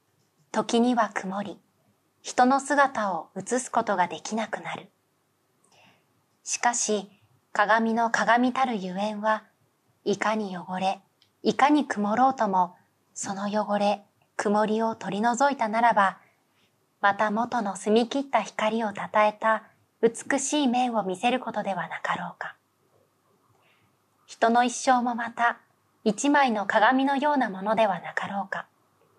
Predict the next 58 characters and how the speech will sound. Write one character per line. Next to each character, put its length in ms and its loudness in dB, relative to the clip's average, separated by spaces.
罪 340 2
を 140 -2
犯 240 0
し 100 -8
続 260 2
け 140 -2
て 180 -2
生 80 -2
き 100 -12
て 180 -2
い 40 -4
る 140 -10
人 280 -14
間、 300 -10
汝 400 2
哀 280 6
れ 120 4
な 140 0
る 100 -4
も 160 -10
の 100 -10
よ。 240 -6
そ 180 0
の 200 2
罪 320 -4
は 280 2
取 200 6
り 60 0
返 240 4
し 140 -2
の 140 4
つ 140 -16
か 140 2
な 160 6
い 60 2
も 140 -4
の 140 -4
で 140 -2
は 200 -12
な 140 -10
い。 100 -14
汝 380 2
の 140 -6
心 400 4
が 140 4
一 260 -2
枚 200 4
の 200 -6
美 260 -6
し 280 -2
い 40 -6
鏡 460 -2
で 100 -2
あ 140 0
る 120 0
こ 160 -2
と 300 -2
を 100 -6